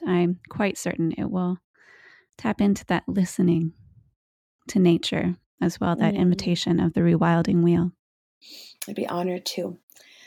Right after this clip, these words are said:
Speaker 2: We'll receive this blessing, and this, this, these words come from John Philip Newell, who is, um, <laughs> my own
Speaker 1: Mm.
Speaker 2: Celtic saint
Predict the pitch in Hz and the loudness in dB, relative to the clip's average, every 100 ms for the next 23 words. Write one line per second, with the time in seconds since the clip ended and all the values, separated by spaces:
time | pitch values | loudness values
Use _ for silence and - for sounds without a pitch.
0 | - - - - - - _ _ _ - | -20 -20 -20 -20 -20 -20 _ _ _ -4
1 | 208 214 214 262 254 247 247 - 175 - | 2 4 4 4 4 6 4 4 2 2
2 | 151 165 196 190 185 - - - 214 190 | -2 -2 0 0 0 -2 -6 -10 -6 -4
3 | 180 - 190 185 180 170 - 180 175 175 | -2 0 0 2 4 2 0 -4 -4 0
4 | 175 165 170 - 175 175 - 170 160 170 | 0 0 -4 -2 0 -2 -2 -4 -2 -4
5 | 156 160 156 - 165 151 147 - 151 143 | -2 -2 -4 -4 -2 -2 -4 -6 -6 -8
6 | 143 - - - _ - - 226 214 214 | -6 -8 -10 -20 _ -20 0 4 6 6
7 | 208 202 202 214 - - - | 6 6 4 2 -2 -4 -2